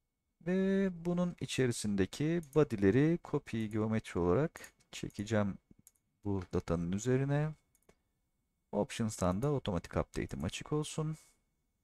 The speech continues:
Ve tamamdır. Okey dedim. Şimdi bakalım.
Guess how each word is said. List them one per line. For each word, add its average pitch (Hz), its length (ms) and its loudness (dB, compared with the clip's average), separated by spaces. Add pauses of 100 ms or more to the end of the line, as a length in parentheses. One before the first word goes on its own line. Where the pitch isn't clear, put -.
(1080)
Ve 214 120 -2
tamamdır. 147 680 -2 (180)
Okey 170 360 0
dedim. 113 260 2 (1120)
Şimdi 262 480 0
bakalım. 147 380 6